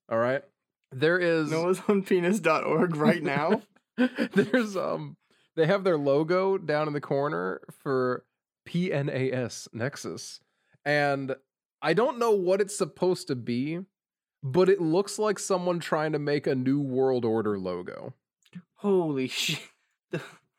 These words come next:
Speaker 2: penis dot org?
Speaker 1: <laughs> Penis dot org, yeah.
Speaker 2: What's this? What's this? They have a New World Order, New World
Speaker 1: Here, I'll
Speaker 2: Order logo?
Speaker 1: I'll send you the
Speaker 2: Holy
Speaker 1: picture.
Speaker 2: shit, what the fuck? Yeah, I'm, I'm trying to find it. I'm on their we-, I'm on the
Speaker 1: Here.
Speaker 2: Penis Nexus, but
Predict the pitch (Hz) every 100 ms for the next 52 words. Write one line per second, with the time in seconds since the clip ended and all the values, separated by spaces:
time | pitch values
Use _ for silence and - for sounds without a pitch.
0 | _ _ - 180 196 196 170 160 175 135
1 | 139 156 185 208 - - 196 - - 156
2 | - - 160 151 156 147 131 190 - 165
3 | - 190 - 302 - - 180 - - -
4 | 165 185 - 226 - - 160 175 156 143
5 | 160 165 175 170 - - 139 139 127 -
6 | - - 143 139 156 214 113 - 139 160
7 | 156 - - 123 151 147 117 104 113 156
8 | 190 226 247 156 - 190 151 117 92 -
9 | 131 - - - - - - _ _ _
10 | _ - 110 147 165 175 220 160 151 151
11 | 131 123 147 131 117 - 151 170 156 139
12 | 104 123 135 131 - - - -